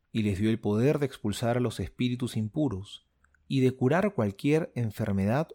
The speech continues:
o dolencia. Los nombres de los doce apóstoles son, en primer lugar, Simón, de sobrenombre Pedro, y su hermano Andrés.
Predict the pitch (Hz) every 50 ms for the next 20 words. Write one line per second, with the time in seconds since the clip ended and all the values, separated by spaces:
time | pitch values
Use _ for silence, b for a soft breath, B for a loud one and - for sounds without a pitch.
0 | _ - 101 101 98 95 92 87 90 90 87 - - 101 98 95 _ _ _ _
1 | _ _ _ _ _ _ _ _ _ _ _ _ _ _ - 135 135 131 151 196
2 | 220 233 240 254 226 175 147 131 123 117 117 147 165 156 - 127 - - 156 160
3 | - - - 147 123 107 - - 110 101 95 92 101 104 _ _ _ _ _ _
4 | _ _ _ _ _ - 123 113 - 107 107 117 139 156 151 135 127 135 143 147
5 | - - - 107 110 123 120 107 95 95 101 - _ _ _ _ - 101 104 98
6 | - 113 104 104 98 104 113 120 127 117 104 101 - 113 113 104 92 87 85 92
7 | 95 _ _ _ _ _ _ _ _ - 135 127 - - 110 113 120 127 135 135
8 | 113 101 90 87 85 85 82 - - - _